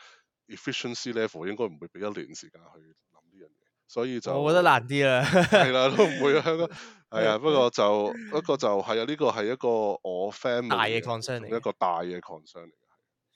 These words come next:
Speaker 2: 因為其實嚿錢唔細，如果你兩個人加埋係百幾萬嘅，其實係，即係對於移民嚟講，其實係，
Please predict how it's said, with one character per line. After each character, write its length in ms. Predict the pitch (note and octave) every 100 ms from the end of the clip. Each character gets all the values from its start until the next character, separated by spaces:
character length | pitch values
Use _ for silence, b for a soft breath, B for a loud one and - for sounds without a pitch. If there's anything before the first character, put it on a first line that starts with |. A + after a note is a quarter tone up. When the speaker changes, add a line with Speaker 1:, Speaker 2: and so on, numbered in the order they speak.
| _ _
Speaker 2:
因 80 | B3+
為 60 |
其 60 | F3+
實 80 | A#2+
嚿 140 | A#2
錢 180 | A#2 E3
唔 80 | A2+
細， 280 | - A#2+ A#2
如 20 |
果 80 | C3
你 120 | F#3+
兩 260 | D#3 A#2+ B2+
個 160 | A#2+ A#2+
人 300 | G#2 - _ _
加 220 | E3 E3 D3
埋 200 | G2+ G#2+
係 220 | A2+ A2
百 160 | A#2+ A2
幾 140 | A2+
萬 220 | A#2+ G#2+ G2
嘅， 140 | G#2+
其 100 | A2
實 160 | - -
係， 280 | A#2+ G2 -
即 100 | G#3
係 60 |
對 180 | F#3+ F#3
於 100 | F#3+
移 240 | F#3 C#3 A2+
民 100 | A2+
嚟 140 | A2
講， 140 | B2+ D#3+
其 180 | A#2
實 80 | A2
係， 340 | A2+ G2+ G2